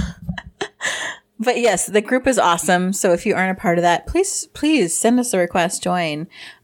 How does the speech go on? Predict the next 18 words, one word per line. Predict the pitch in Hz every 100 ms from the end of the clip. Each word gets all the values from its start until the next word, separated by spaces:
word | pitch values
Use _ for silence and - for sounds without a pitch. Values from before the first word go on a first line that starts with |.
| -
Um, | 175 165 160 165 170 _ _
YouTube, | 185 185 208 - 247 240 247 233
we've | 196
got | 185
content. | - 185 190 220 208 196 -
My | 180
daughter | 175 156 160 185 208 226
just, | - 214 - -
um, | 170 160 156
Jason | 156 180 202
just | 190 180
dropped | - 175
a | 170
video | 170 175
with | 175 -
our | - 165
youngest | 160 156 165 -
daughter | 165 165 180